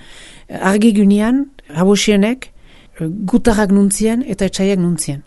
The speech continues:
Eta paisa ju nintzalaik, eh, uste diat, eh, murri hoik edo horma hoik, eh, zapartatu joan zitzaizkidala. Eta enetzat, eh, murrik etzela, eta etzela gutarrik, etzela, eh, txaiik, eta dena ginela,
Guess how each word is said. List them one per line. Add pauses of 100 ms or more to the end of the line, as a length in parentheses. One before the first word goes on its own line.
(1080)
Eta
paisa
ju
nintzalaik,
eh,
uste
diat,
eh, (580)
murri
hoik
edo
horma
hoik,
eh,
zapartatu
joan
zitzaizkidala. (880)
Eta
enetzat,
eh,
murrik
etzela,
eta (100)
etzela
gutarrik,
etzela, (440)
eh,
txaiik,
eta
dena
ginela,